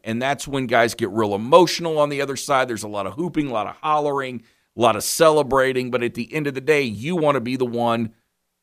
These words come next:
to win. It creates toughness. It creates competition.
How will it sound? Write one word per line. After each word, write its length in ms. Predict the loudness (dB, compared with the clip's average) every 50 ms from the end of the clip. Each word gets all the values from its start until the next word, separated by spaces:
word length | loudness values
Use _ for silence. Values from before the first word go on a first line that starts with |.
| _ _ -6
to 80 | -4 0
win. 380 | 2 4 4 4 2 0 -6 -10 _
It 100 | -10 -10
creates 440 | -8 -6 -6 -4 -2 -2 -4 -6 -6
toughness. 500 | 0 2 2 2 2 -2 -4 -4 -4 -6 -6
It 100 | -8 -8
creates 400 | -6 -6 -4 -2 -2 -2 -4 -4
competition. 1000 | -4 -2 0 0 0 0 -4 -4 -2 -2 0 0 0 -2 -2 -2 -4 -4 -6